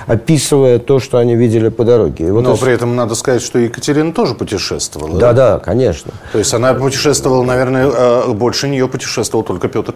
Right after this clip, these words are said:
Speaker 2: Первый.
Speaker 1: Да, да. Э, ну, Александр Первый тоже много. Э, вот, но, э, так вот, Павел писал, и в частности из Псковской губернии, он описывает ей, э, так сказать, учреждения, новые учреждения, которые возникли в Псковской губернии, положительно о них отзываясь.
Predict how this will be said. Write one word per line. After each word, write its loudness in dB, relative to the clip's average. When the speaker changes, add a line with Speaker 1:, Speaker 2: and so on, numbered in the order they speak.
Speaker 2:
Первый. -2
Speaker 1:
Да, 2
да. 0
Э, 0
ну, 2
Александр 0
Первый -2
тоже 0
много. -4
Э, 0
вот, 0
но, 2
э, -2
так -6
вот, 2
Павел 4
писал, 2
и 2
в -4
частности 0
из 0
Псковской 0
губернии, 4
он 2
описывает 0
ей, 2
э, 2
так 0
сказать, 0
учреждения, 2
новые 2
учреждения, 2
которые 0
возникли -2
в -6
Псковской -4
губернии, 2
положительно 0
о -4
них -2
отзываясь. 0